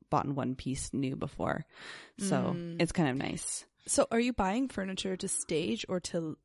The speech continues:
Speaker 2: like, have?
Speaker 1: Both. So yeah, it's a two, it's a
Speaker 2: Ah.
Speaker 1: twofer. Like, we'll get the stuff that we like, um, to stage, and then we're keeping it after.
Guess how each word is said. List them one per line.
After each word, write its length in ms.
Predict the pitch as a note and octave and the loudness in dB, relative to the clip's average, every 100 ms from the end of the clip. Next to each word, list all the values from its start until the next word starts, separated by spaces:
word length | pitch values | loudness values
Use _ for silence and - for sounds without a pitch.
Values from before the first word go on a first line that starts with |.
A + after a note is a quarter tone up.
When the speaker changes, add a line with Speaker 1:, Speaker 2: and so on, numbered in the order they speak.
| - | -8
Speaker 2:
like, 180 | F#3+ - | -8 -8
have? 420 | - F#3 - - - - - _ | -6 -6 -6 -12 -14 -20 -20 _
Speaker 1:
Both. 440 | C3+ C#3+ - - - | 8 8 4 -8 0
So 160 | F#3 | 6
yeah, 260 | E3+ C#3+ C3 | 8 10 8
it's 80 | G3+ | 6
a 40 | |
two, 220 | F#3 G3+ - | 6 6 8
it's 180 | F3+ F#3 | 8 8
a 40 | |
Speaker 2:
Ah. 20 | |
Speaker 1:
twofer. 440 | F3 D3+ C#3 B2 B2 | 4 0 0 0 0
Like, 220 | - - | -2 0
we'll 140 | C#3 | -2
get 260 | D3 - - | 2 0 2
the 80 | D#3 | -6
stuff 260 | - C#3 - - | -4 -6 -8 -4
that 160 | C3 | -2
we 320 | D3 C#3+ C3+ C3+ - - - - - | 0 -2 -2 -6 -16 -18 -20 -12 -2
like, 720 | D3+ C#3+ D#3+ - - - - | 2 4 4 2 -6 -10 0
um, 320 | C#3+ C3 C3 D3 | 2 4 2 0
to 160 | D#3 | -2
stage, 580 | - - D#3 F#3+ B3 - - | -2 2 4 4 2 2 2
and 160 | D3+ | 4
then 340 | C3+ C3 C3 B2+ | 4 2 0 -4
we're 140 | B2+ - | -6 -6
keeping 300 | - - - | -6 -4 -4
it 80 | - | -4
after. 480 | - - - - | -6 -6 -6 -6